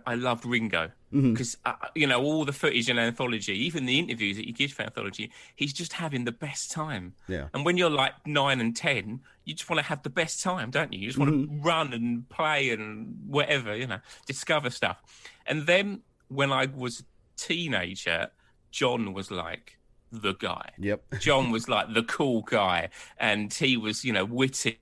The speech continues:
Speaker 1: and sharp, and, you know, he, he didn't give a damn, and, you know, he lived in New York, and, you know, especially for, for, you know, in, uh, for me as a kid in,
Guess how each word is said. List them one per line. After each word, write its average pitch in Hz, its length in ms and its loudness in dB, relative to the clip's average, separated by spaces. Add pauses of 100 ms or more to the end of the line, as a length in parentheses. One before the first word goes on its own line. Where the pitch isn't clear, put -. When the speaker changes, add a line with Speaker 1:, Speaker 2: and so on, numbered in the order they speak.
Speaker 1:
and 92 320 0
sharp, 113 600 0
and, 90 260 -4 (280)
you 117 100 0
know, 95 100 2
he, 101 260 -2
he 120 80 -10
didn't 113 200 -2
give 113 160 -2
a - 20 -2
damn, 127 380 0 (280)
and, 101 480 2
you 113 140 -2
know, 90 120 0
he 101 80 -2
lived 104 220 -2
in 104 160 0
New 104 120 -4
York, 123 680 0
and, 90 220 -4 (260)
you 123 80 2
know, 98 80 4
especially 120 380 -2
for, 131 240 -6
for, 123 340 0
you 117 140 0
know, 90 160 0
in, 110 260 -4 (140)
uh, 104 140 -4
for - 140 -12
me 104 280 0
as 98 80 -6
a - 40 -8
kid 117 280 -2
in, 98 240 -2